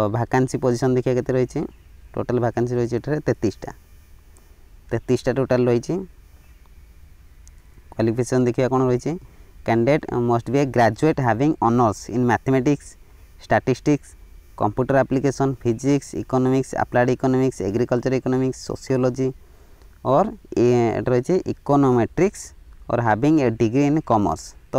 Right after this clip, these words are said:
ଡିଗ୍ରୀ ଇନ୍ କମର୍ସ ଯଦି ଥିବ, ତାହେଲେ ମଧ୍ୟ ଏଠାରେ with distinction, ତାହେଲେ ମଧ୍ୟ ଆପଣମାନେ ଏଲିଜିବୁଲ୍ ହେଇପାରିବେ। ଏକ୍ଜାମିନେସନ୍ ଫି ଏଠାରେ ତ କିଛି ବି ଏକ୍ଜାମିନେସନ୍ ଫି ଦେବାକୁ ପଡ଼ିବ ନାହିଁ। ତ ଏଜ୍ ଦେଖିବା, ଏଜ୍ ହେଲା ଏକୋଇଶରୁ ଅଠତିରିଶ ବର୍ଷ। ଏକୋଇଶରୁ ଅଠତିରିଶ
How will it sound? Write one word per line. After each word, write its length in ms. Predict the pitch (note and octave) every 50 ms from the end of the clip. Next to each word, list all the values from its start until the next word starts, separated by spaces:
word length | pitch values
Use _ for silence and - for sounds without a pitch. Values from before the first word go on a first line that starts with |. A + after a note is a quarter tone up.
| C#3 C3+ - - -
ଡିଗ୍ରୀ 300 | A2 G#2 A#2 G#2+ A#2+ B2+ B2+
ଇନ୍ 120 | B2+ C3+ B2
କମର୍ସ 320 | - A#2 A2+ A#2 A#2 A#2+
ଯଦି 160 | A#2+ A#2+ A2+ A2 -
ଥିବ, 100 | A#2 C3 C#3+
ତାହେଲେ 220 | C3 B2+ A2+ A2
ମଧ୍ୟ 200 | G#2+ G#2+ G2+ G2+
ଏଠାରେ 240 | G#2 F#2+ - - C3+
with 180 | - A2+ A#2 C3+ C3+ C3
distinction, 420 | - - C3 A2+ G#2 - - - - - - - - - - - - - -
ତାହେଲେ 200 | A2 A2+ A#2 A#2
ମଧ୍ୟ 200 | A#2 A2+ G#2+ A#2+ C#3+ D3 C#3
ଆପଣମାନେ 340 | B2 B2 A2+ A2 A#2 C3+ C#3 A2 A2
ଏଲିଜିବୁଲ୍ 460 | G#2+ G#2 G2 G2 G#2+ G#2 C#3 E3+ F#3+ F3 - - -
ହେଇପାରିବେ। 360 | G2+ F2+ - D2+ - - - - - A2
ଏକ୍ଜାମିନେସନ୍ 520 | G#2+ G2 A#2+ B2 B2+ B2 A#2 - - B2 -
ଫି 80 | - C3
ଏଠାରେ 320 | B2+ A#2+ - C3 C#3 E3+ A3+ B3+ - - - - - - - - - - - -
ତ 20 | A#2 A2+ -
କିଛି 180 | B2 A2+ - B2+
ବି 80 | C3 C#3+
ଏକ୍ଜାମିନେସନ୍ 560 | C#3 A#2+ A#2 A2+ B2+ B2 B2+ B2 - C3 B2
ଫି 100 | - C#3 B2
ଦେବାକୁ 240 | A2+ G#2+ A2 A2 A2
ପଡ଼ିବ 200 | - A#2 A#2+ B2
ନାହିଁ। 240 | B2+ C3 C#3 D3 E3 G3+ - - - - - - - - - - - - - - - -
ତ 40 | - A2 - -
ଏଜ୍ 220 | - A#2+ B2 B2+ B2
ଦେଖିବା, 260 | C3+ B2 - D3 C3+
ଏଜ୍ 200 | - A2+ A2+ A2
ହେଲା 180 | A#2+ A#2+ C#3 C3
ଏକୋଇଶରୁ 540 | A2+ G#2+ - - A2+ A2 A2 - - D3+ F3+ B3 C4 - - - - - - - - - - - - - - - -
ଅଠତିରିଶ 340 | B2 B2 A#2+ - A2+ A2 - -
ବର୍ଷ। 200 | - - - - - - - - - - - - - - - - - - - - - - - - - - - -
ଏକୋଇଶରୁ 400 | G#2+ - - A#2+ A#2+ - - C#3+
ଅଠତିରିଶ 320 | B2+ A#2 - - A#2+ A#2+